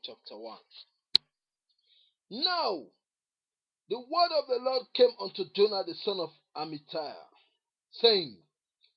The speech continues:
"Arise, go to Nineveh, that great city, and cry against it, for their wickedness is come upon me." But Jonah rose up to flee unto Tarshish from the presence of the Lord,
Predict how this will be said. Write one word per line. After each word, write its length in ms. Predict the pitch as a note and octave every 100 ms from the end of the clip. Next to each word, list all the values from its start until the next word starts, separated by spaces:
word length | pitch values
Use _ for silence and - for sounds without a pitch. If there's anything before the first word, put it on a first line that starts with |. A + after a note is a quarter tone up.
| _ _ _ -
"Arise, 560 | C3+ - A#3+ A3+ G3+ -
go 140 | A3 G#3+
to 100 | G3+
Nineveh, 560 | G3 G3+ F#3 D3 C3+ A#2
that 180 | D#3 D#3+ -
great 260 | C#3+ F3+ - -
city, 380 | F3 - - - _ -
and 160 | C#3 C#3+
cry 440 | - C#3 F3+ G3+ F#3 E3+
against 480 | D3 E3 E3 -
it, 80 | C#3 - _ _ _ _ _
for 120 | D3
their 160 | E3+ D#3+
wickedness 680 | D3+ B3 - B3 G3+ G#3 G3 D3+
is 160 | D3 -
come 180 | F3+ F3
upon 420 | D3+ - D#3+ D#3
me." 200 | B2+ G2+ _ _ _ _ _ _ _ _ _ _ -
But 140 | C3+ _
Jonah 340 | G3 G#3+ A3+ G#3+
rose 300 | G#3 G#3 G#3+
up 180 | F#3+ _ -
to 120 | D#3+ -
flee 220 | - G3+ E3+
unto 240 | D#3 D3+ C#3+ -
Tarshish 680 | E3+ - - A3 - - _ _ _ _ _ _ _ _
from 180 | D#3 D#3
the 100 | C#3+
presence 520 | - G3 - F#3 E3+
of 120 | D#3+
the 80 | C#3
Lord, 260 | C#3 C#3+